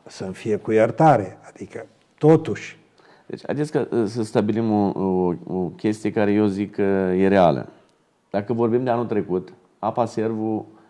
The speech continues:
Speaker 2: spera și Consiliul Județean spera că vom intra pe poim. Adică vom, uh, primi finanțarea la poim. Nu cred că era un motiv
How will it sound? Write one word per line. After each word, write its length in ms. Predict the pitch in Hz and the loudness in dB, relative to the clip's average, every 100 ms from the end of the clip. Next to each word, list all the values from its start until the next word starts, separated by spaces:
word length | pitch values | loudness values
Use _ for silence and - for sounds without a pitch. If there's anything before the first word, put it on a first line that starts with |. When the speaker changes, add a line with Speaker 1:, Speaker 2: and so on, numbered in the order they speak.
| _ | _
Speaker 2:
spera 640 | _ 117 101 80 80 - | _ 4 6 6 2 -6
și 140 | - - | -14 -8
Consiliul 380 | 110 98 113 104 | -6 -4 -6 -4
Județean 320 | 98 104 98 | -4 -4 -8
spera 360 | - 90 104 | -6 -6 -6
că 100 | 104 | -6
vom 280 | 104 101 95 | -6 -6 -6
intra 260 | 90 90 101 | -6 -4 -4
pe 140 | 98 | -4
poim. 320 | 92 95 71 - _ _ _ | -6 -4 -4 -10 _ _ _
Adică 240 | 85 92 | -12 -6
vom, 220 | 92 92 | -6 -4
uh, 80 | 90 82 - 85 85 | -6 -10 -12 -12 -12
primi 340 | 95 95 95 90 | -10 -6 -4 -6
finanțarea 480 | 98 85 85 90 | -6 -10 -8 -6
la 80 | 82 | -6
poim. 280 | 78 82 73 64 _ _ _ _ _ _ | -6 -8 -8 -12 _ _ _ _ _ _
Nu 200 | 120 135 | -12 -8
cred 240 | - 127 | -6 -4
că 60 | 123 | 0
era 160 | 110 | 2
un 160 | 104 98 | 2 0
motiv 340 | 90 - 113 | -2 -2 -6